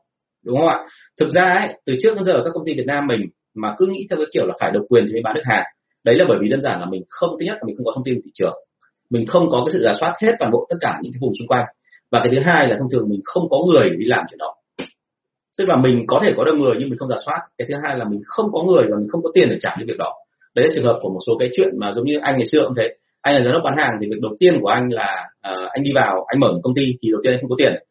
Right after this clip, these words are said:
Thành ra anh đành phải làm cái động tác lập tức anh đi bán hàng. Và khi tự anh đi bán hàng thì anh bán hiển nhiên theo kiểu là lỗ chỗ ra báo. Tức là không phủ kín được địa bàn, mà chỉ thỉnh thoảng có những chỗ nào mà anh tiện thì anh đi vào và anh thấy là bán được cái nhà nào thì anh bán. Nhưng mà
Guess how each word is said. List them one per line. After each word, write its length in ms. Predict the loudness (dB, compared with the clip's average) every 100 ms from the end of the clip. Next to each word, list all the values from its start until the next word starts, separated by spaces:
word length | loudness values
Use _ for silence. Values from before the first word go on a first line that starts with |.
| _ _ _
Thành 120 | 0
ra 80 | 2
anh 160 | 2 2
đành 140 | 0
phải 80 | 0
làm 160 | 0 0
cái 60 |
động 140 | -2 -2
tác 140 | -4
lập 80 | -2 0
tức 100 | 0
anh 100 | 0
đi 80 | -2
bán 100 | 0
hàng. 160 | 0 -4 -8 _ _ _
Và 80 | -4
khi 120 | -2 -4
tự 60 | 0
anh 160 | 2
đi 80 | 2
bán 140 | 2 0
hàng 140 | 0
thì 60 | 0
anh 160 | -2 0
bán 160 | 0 2
hiển 120 | 2
nhiên 120 | 0
theo 100 | -2 -2
kiểu 100 | -2
là 80 | 0
lỗ 60 | -2 0
chỗ 180 | 0 0
ra 60 | 2
báo. 180 | 2 0 -4 _ _ 0
Tức 60 |
là 60 | 0
không 160 | 2 0 2
phủ 160 | 0 2
kín 100 | 0
được 120 | 0
địa 100 | 0
bàn, 200 | 0 -2 -4 _ _
mà 120 | -4 -2
chỉ 160 | -4 -2
thỉnh 140 | -4 0
thoảng 180 | 0 0
có 120 | -2 0
những 100 | 0 0
chỗ 100 | 0
nào 180 | 0 -2
mà 60 |
anh 80 | -4 -2
tiện 120 | -2 -2
thì 80 |
anh 40 | -2
đi 100 | 2
vào 160 | 2 0 -4
và 60 | -6
anh 60 | -4
thấy 80 |
là 100 | -4 -6 _
bán 160 | 0
được 60 | 0
cái 80 | 0
nhà 80 | -2
nào 160 | -2 -4
thì 60 | -4
anh 40 |
bán. 180 | -4 -4 -8 _ _ _ _ _
Nhưng 160 | 4
mà 80 | 4